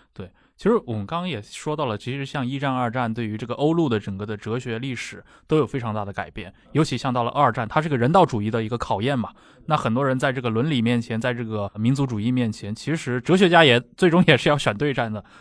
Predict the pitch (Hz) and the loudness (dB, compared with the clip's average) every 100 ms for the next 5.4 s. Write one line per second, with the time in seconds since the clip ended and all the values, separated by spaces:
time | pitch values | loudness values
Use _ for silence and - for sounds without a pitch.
0 | - 117 131 180 - 170 123 143 156 143 | -6 -2 2 4 4 2 2 0 -2 -2
1 | 123 117 147 131 139 135 131 139 143 143 | -2 -2 -4 -2 0 0 0 0 -2 -2
2 | 151 127 123 113 - 110 117 117 113 - | -2 0 0 -2 -4 -2 -2 -2 -4 -6
3 | 117 107 - 113 - 113 104 - 113 - | -6 -6 -10 -8 -4 -2 -2 -4 -6 -6
4 | - - 120 117 120 117 104 - _ _ | -18 -4 -2 -2 0 -2 -2 -8 _ _
5 | - 135 113 104 | -8 -2 -2 -2